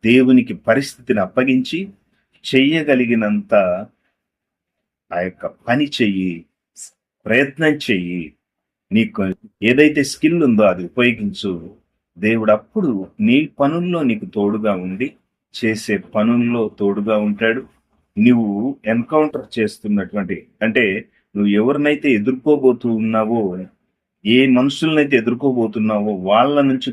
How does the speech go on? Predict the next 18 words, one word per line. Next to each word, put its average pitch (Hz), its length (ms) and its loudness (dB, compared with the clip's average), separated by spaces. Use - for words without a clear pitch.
కూడా 123 240 0
నీకు 110 200 -4
అనుకూలతను 151 760 2
ఇస్తాడు 85 400 -8
దేవుడు. 90 280 -4
ఎవరితో 139 480 0
అయితే 131 220 0
నువ్వు 113 240 0
ప్రతిరోజు 113 680 -2
మింగిల్ 139 320 4
అవుతూ 120 220 -2
ఉంటావో, 107 360 0
ఆ 92 80 -2
పనుల 113 240 4
విషయంలో 113 580 -2
ఎవరితో 98 400 -2
అయితే 107 200 -4
మాట్లాడుతూ 113 480 -2